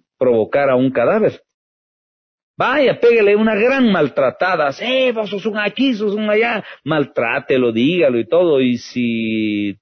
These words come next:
tanta es la gana, vaya y tortele la cara. Pues está muerto. No va a haber ninguna reacción.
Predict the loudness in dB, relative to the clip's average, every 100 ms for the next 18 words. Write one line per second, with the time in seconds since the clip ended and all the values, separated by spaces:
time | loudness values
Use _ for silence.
0 | _ -2 -2 2 2 2 2 0 0 -2
1 | -4 -20 _ -10 -4 0 2 2 0 0
2 | 0 0 0 2 2 0 0 -2 -2 -4
3 | -12 _ _ _ _ _ _ _ _ _
4 | -10 -10 -8 -4 0 0 -2 -4 -10 -10
5 | _ _ _ _ _ -4 0 2 2 2
6 | 0 0 0 0 0 0 -4 -4 -4